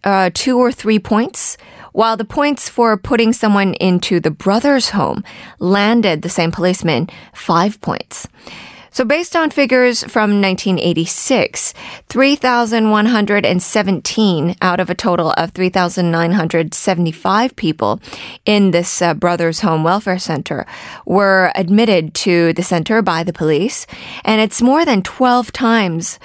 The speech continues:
the number of people who went to the cel-, center by just local ward office officials at the time. There have been many deaths and casualties from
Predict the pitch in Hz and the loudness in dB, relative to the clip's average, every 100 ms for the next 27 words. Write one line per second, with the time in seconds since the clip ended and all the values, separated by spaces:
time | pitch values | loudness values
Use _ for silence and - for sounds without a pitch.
0 | - - 196 190 175 175 - 220 220 170 | -10 0 2 2 0 -2 -2 -2 0 0
1 | 151 - - - 226 208 196 190 165 202 | 0 -6 -16 -4 2 4 6 4 2 2
2 | 233 214 - 208 202 - 175 170 - 175 | 0 0 -2 -2 0 0 0 -2 -2 -2
3 | 160 160 160 156 165 156 170 - - 175 | -2 -2 -2 0 0 -2 -4 -6 -4 0
4 | 196 190 180 165 160 190 185 180 165 170 | 0 0 0 0 2 2 2 0 -2 -4
5 | 175 - - 170 190 - 139 90 - - | -6 -6 -6 -4 -4 -4 -2 -2 -4 -8
6 | - - - 131 160 165 247 233 165 - | -12 -12 -4 -4 -4 -2 0 2 0 -6
7 | - - - - - - 240 247 240 233 | -16 -20 -18 -20 -10 0 2 2 0 2
8 | 226 220 214 202 196 196 208 208 202 165 | 2 4 4 2 4 4 4 4 2 0
9 | 170 - - 196 175 - - 175 196 190 | -4 -10 -2 0 0 -2 -4 -2 0 0
10 | 175 175 180 160 - - 170 160 | -2 -2 0 0 -2 -2 -2 0